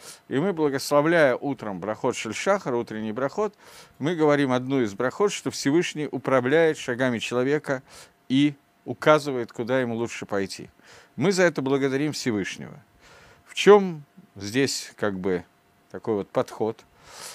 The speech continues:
В том, что существует бхира хавшит, существует полная свобода выбора, то, о чем писал Мальбим. Но при этом существует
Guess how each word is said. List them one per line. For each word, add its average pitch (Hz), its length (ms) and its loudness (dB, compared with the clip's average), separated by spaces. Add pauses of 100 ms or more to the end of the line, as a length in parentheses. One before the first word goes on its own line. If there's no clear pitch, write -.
(280)
В - 80 -20
том, 202 200 6
что 170 460 2
существует 175 760 0
бхира 147 340 0
хавшит, 139 400 -6
существует 139 580 -6
полная 151 340 0
свобода 123 440 -2
выбора, 113 360 -2
то, 127 140 -4
о 127 60 -2
чем 123 240 -8
писал 120 280 -2
Мальбим. 90 400 -4 (800)
Но 147 140 0
при 175 160 2
этом 190 300 -2
существует 160 680 -2